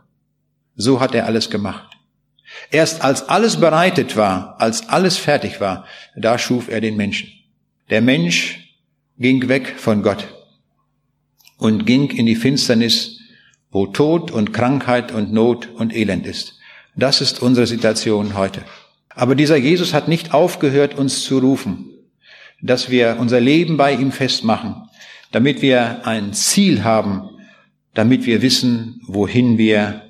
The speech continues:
gehören. Das ist wichtig für uns, dass wir ans Ziel kommen. Da war eine Frau in Russland und die sagte zu einer unbekannten Passantin, "Gott segne Sie."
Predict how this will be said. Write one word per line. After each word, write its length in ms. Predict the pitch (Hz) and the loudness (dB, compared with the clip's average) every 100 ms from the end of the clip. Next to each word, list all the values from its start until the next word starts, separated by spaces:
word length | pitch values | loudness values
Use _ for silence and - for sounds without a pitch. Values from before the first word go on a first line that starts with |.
| _ _ | _ _
gehören. 640 | - 117 120 101 - - - _ _ - | -4 0 2 0 -2 -10 -16 _ _ -4
Das 200 | 110 120 | -2 0
ist 140 | 113 | 0
wichtig 320 | 120 127 - | -2 -2 -6
für 140 | - - | -4 -4
uns, 560 | - - - - - _ _ _ _ _ _ _ | -4 -6 -8 -10 -20 _ _ _ _ _ _ _
dass 260 | 127 123 - | -2 -2 0
wir 500 | 117 110 113 - _ | 2 2 -2 -10 _
ans 400 | 104 104 - - | -8 -4 -2 -2
Ziel 280 | - 113 92 | -2 -2 -2
kommen. 340 | - 87 82 - _ _ _ _ _ _ _ | -6 -6 -8 -14 _ _ _ _ _ _ _
Da 140 | 117 | 0
war 240 | 127 143 139 | 2 2 2
eine 240 | 135 127 | 2 2
Frau 380 | - 127 147 170 - | 2 2 2 0 -2
in 100 | 123 | -2
Russland 540 | 117 165 - 113 165 - - - - _ _ _ | 0 0 0 0 0 -4 -16 -20 -20 _ _ _
und 200 | - 117 | -4 0
die 100 | 123 | 2
sagte 720 | 117 139 - - 147 143 - _ | 2 2 0 0 0 0 -8 _
zu 240 | - 135 - | -6 -4 0
einer 380 | 131 123 113 | 2 2 2
unbekannten 920 | 180 202 180 - 143 139 139 135 127 - - _ _ - | 2 2 2 0 0 0 0 0 -4 -12 -20 _ _ -4
Passantin, 1040 | 117 - 135 147 113 127 - - - _ _ _ _ _ _ _ _ _ - | -2 0 0 2 2 0 -2 -12 -20 _ _ _ _ _ _ _ _ _ -4
"Gott 160 | 120 | -2
segne 320 | 113 113 107 87 | 2 0 0 -2
Sie." 420 | 85 80 - | -2 -6 -18